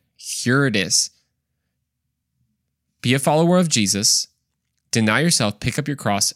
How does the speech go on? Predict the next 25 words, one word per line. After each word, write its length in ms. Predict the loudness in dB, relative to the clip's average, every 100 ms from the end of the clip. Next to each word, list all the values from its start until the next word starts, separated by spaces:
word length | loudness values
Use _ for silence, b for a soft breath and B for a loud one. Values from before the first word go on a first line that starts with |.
| _
and 160 | -8 -6
follow 300 | -4 -4 -4
him. 320 | -8 -12 -12 _ B B _ _ _ _ -4
I 100 | 0
know 160 | 2 0
too 340 | 0 2 2
many 200 | 2 0
Christians 720 | 0 -2 -2 -2 -2 0 -2 B B
who 100 | -6
feel 180 | -2 0
like, 120 | 0
"God, 320 | -2 -2 0 -2
I 100 | -2
just, 240 | 0 0
I 80 | 0
just 160 | -4 -6
wanna 180 | -4 0
do 100 | 2
something 360 | 2 0 -2
for 260 | -2 -2 0
you. 160 | 0
What 160 | 0 -2
do 140 | 0
I 80 | -2
do? 340 | 0 0 0